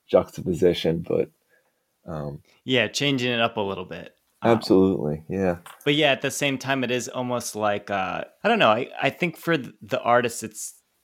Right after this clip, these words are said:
Speaker 2: it's in some ways, there's no, like, true escape completely out of it because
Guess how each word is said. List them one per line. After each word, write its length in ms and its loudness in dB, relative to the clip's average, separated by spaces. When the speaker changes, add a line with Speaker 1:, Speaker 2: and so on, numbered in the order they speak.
Speaker 2:
it's 120 -12
in 160 -2
some 260 0
ways, 260 4
there's 200 -4
no, 280 2
like, 460 0
true 400 0
escape 720 -2
completely 640 -4
out 200 4
of 120 -2
it 200 -2
because 500 -4